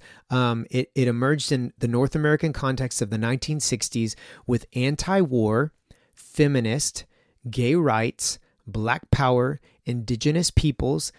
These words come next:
the Chicano movement, disability rights, and other movements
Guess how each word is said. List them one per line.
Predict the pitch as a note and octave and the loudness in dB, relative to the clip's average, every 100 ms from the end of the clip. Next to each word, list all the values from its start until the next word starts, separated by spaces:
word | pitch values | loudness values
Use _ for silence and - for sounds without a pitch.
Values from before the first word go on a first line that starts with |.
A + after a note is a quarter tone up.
| _ | _
the | B2+ | -8
Chicano | A#2 B2+ - D#3+ D#3 C3 | -6 -6 -2 0 2 2
movement, | A#2+ A2 B2 C3 - _ _ | 2 0 0 -2 -4 _ _
disability | A#2 B2+ D#3+ C#3+ E3 F3+ | -4 -2 0 2 4 4
rights, | E3 B2 A2 A#2+ - - - | 4 4 2 0 -6 -10 -8
and | C3+ C3+ - | -4 -4 0
other | C#3+ D3 F3 | 0 2 2
movements | C#3+ C3 B2 C3+ C3 - | 2 2 2 0 -2 -4